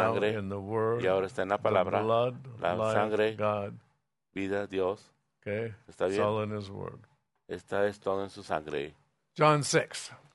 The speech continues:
Speaker 1: Juan seis cincuenta y tres,
Speaker 2: Ok.
Speaker 1: ¿está bien?
Speaker 2: All of you who are still wondering, any
Speaker 1: Todos los que
Speaker 2: kind
Speaker 1: se
Speaker 2: of
Speaker 1: están
Speaker 2: question,
Speaker 1: preguntando cualquier tipo
Speaker 2: "How
Speaker 1: de
Speaker 2: do I know
Speaker 1: pregunta,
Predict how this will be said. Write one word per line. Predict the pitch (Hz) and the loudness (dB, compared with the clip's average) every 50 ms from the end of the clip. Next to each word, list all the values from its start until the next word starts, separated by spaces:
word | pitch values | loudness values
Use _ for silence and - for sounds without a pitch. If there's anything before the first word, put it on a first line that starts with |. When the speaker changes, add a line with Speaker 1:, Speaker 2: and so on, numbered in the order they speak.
| _ _ _ _ _ _ - - - - _ | _ _ _ _ _ _ -18 -18 -18 -8 _
Speaker 1:
Juan | - 113 113 113 107 | 2 4 4 4 2
seis | 98 - - - 104 104 104 | 0 -6 -2 0 0 0 0
cincuenta | - - 104 - 143 - 127 120 113 | -4 -10 -8 -2 0 0 0 2 2
y | 110 120 | 0 2
tres, | 104 98 92 82 76 - | 2 2 2 0 0 -6
Speaker 2:
Ok. | - - | -10 -10
Speaker 1:
¿está | 80 - - 98 98 | -10 -2 0 0 2
bien? | 110 127 139 - _ _ _ _ _ _ _ _ | 2 0 0 -2 _ _ _ _ _ _ _ _
Speaker 2:
All | - 131 139 147 156 | 2 4 6 8 8
of | 165 160 147 | 6 6 4
you | 143 147 147 143 | 4 2 2 2
who | 135 139 139 | 2 4 4
are | 135 135 131 | 4 4 4
still | 131 - - 143 143 143 143 | 2 -2 0 2 4 4 4
wondering, | 139 147 147 147 143 135 123 113 107 104 104 101 95 110 | 4 4 4 4 4 2 0 -2 -4 -6 -8 -12 -10 -6
any | 120 123 | -4 4
Speaker 1:
Todos | 131 120 123 131 | 6 8 8 8
los | 139 | 8
que | 143 | 6
Speaker 2:
kind | 147 151 143 | 6 4 4
Speaker 1:
se | 143 | 2
Speaker 2:
of | 135 120 | 2 4
Speaker 1:
están | - - | 4 6
Speaker 2:
question, | 143 143 139 110 104 104 113 107 | 8 8 6 6 4 2 2 6
Speaker 1:
preguntando | 120 113 117 113 110 101 | 6 6 6 4 0 -4
cualquier | - - 95 95 - - 120 | 0 -2 -2 -2 0 0 -2
tipo | 117 - 139 | 2 6 8
Speaker 2:
"How | 143 151 | 10 10
Speaker 1:
de | 156 151 | 10 10
Speaker 2:
do | 147 147 | 8 8
I | 147 147 147 | 8 6 6
know | 143 143 143 143 | 6 6 6 6
Speaker 1:
pregunta, | 143 143 139 139 139 | 6 4 2 0 -4